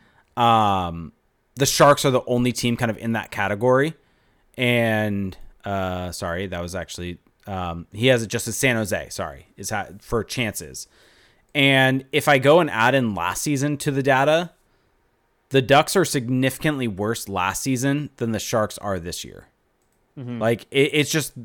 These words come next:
Speaker 1: the, the way that the Ducks were generating chances versus, uh, what they were giving up,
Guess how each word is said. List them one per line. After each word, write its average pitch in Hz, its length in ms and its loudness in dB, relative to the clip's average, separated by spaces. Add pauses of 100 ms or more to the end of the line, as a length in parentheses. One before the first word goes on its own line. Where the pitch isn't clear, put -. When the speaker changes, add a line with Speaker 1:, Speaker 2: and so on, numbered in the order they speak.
(180)
Speaker 1:
the, 139 380 4
the 139 200 0
way 143 260 4
that 165 100 -8
the 151 160 -4
Ducks 131 300 0
were 131 120 0
generating 117 540 0
chances 113 640 -4 (360)
versus, 113 880 0 (240)
uh, 101 160 -8
what 113 240 -2
they 123 100 0
were 120 80 0
giving 107 260 -4
up, 110 220 -6